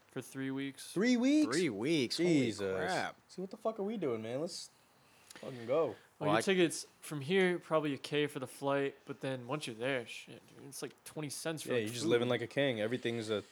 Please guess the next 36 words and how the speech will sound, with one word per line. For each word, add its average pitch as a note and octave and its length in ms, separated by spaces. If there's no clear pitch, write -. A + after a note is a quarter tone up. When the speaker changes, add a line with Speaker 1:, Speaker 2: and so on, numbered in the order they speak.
Speaker 2:
Taco A#2+ 240
Bell A2+ 240
dollar A2 300
menu. G2 380
Speaker 1:
<sighs> F#2 60
Yeah, C#3 200
it's - 140
great. C3 440
It's - 180
awesome. - 300
What C3 140
I, B2 80
I D3+ 80
mean, C#3 320
Thailand F3+ 360
was C#3+ 100
probably C#3+ 300
the B2 100
wild, B2 440
wildest B2+ 320
place. B2 160
Vietnam's, D#3 460
like, A#2 240
super - 340
family C3 380
friendly. C3 460
Uh, A#2 40
this C#3 80
is A#2+ 80
really B2 260
nice. A#2+ 320
But A#2+ 140
Speaker 3:
Hmm. C3 60
Speaker 1:
Thailand F3 280
is, D3 120
like, C3+ 260